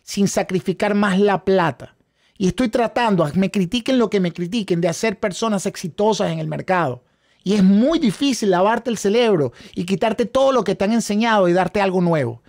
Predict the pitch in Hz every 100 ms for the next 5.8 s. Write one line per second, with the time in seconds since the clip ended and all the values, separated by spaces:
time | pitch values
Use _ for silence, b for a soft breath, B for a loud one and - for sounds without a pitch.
0 | b - 160 233 262 190 247 214 - 107
1 | - _ _ - 175 208 208 214 247 233
2 | 196 202 226 208 190 208 196 220 180 185
3 | 185 214 208 170 - 175 175 147 190 -
4 | 240 247 202 - 220 190 160 180 196 196
5 | 185 - 170 - 180 185 185